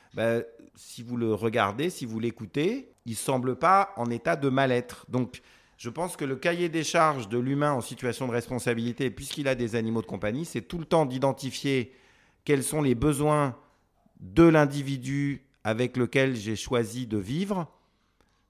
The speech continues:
avec lequel je choisis par éthique d'être bienveillant,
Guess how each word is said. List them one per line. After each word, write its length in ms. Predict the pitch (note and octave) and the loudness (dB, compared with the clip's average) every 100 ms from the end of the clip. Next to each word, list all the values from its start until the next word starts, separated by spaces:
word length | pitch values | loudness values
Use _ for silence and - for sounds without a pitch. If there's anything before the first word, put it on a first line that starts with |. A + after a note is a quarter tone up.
| _ | _
avec 320 | - A2+ B2 | -4 -2 0
lequel 400 | B2+ B2 C#3 C#3 A2 | -2 0 0 0 -2
je 140 | A2 | -6
choisis 400 | G2+ C3+ A#2 C3 | -4 -2 -2 -2
par 220 | C3 A#2 | -2 0
éthique 340 | B2+ - D3 A2+ | 0 -4 -10 -4
d'être 280 | A2+ - G#2 | -4 -2 -2
bienveillant, 640 | A2+ A2+ A2+ A2+ E3+ | 0 0 0 0 0